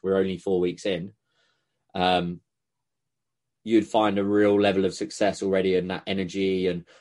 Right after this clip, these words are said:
and all the things that not just even fat loss, but how they've improved each of the pillars of the Healthy Six. Um, but yeah, we're looking to grow. So I think, first of all, if you're listening to this and you haven't yet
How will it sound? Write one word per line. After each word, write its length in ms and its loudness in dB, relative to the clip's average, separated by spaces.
and 100 -2
all 140 4
the 100 0
things 300 -4
that 140 -6
not 220 -4
just 200 -10
even 220 -6
fat 240 -4
loss, 200 -4
but 140 -8
how 240 0
they've 160 -2
improved 540 -2
each 280 -8
of 120 -6
the 80 -6
pillars 560 -6
of 220 -6
the 80 -8
Healthy 340 -8
Six. 440 -8
Um, 400 -2
but 160 -2
yeah, 140 4
we're 160 6
looking 280 -2
to 100 -6
grow. 400 0
So 340 2
I 60 -2
think, 200 2
first 300 2
of 80 -2
all, 300 0
if 100 -8
you're 120 4
listening 320 -2
to 80 -10
this 420 -4
and 120 -4
you 80 -4
haven't 300 -2
yet 340 -2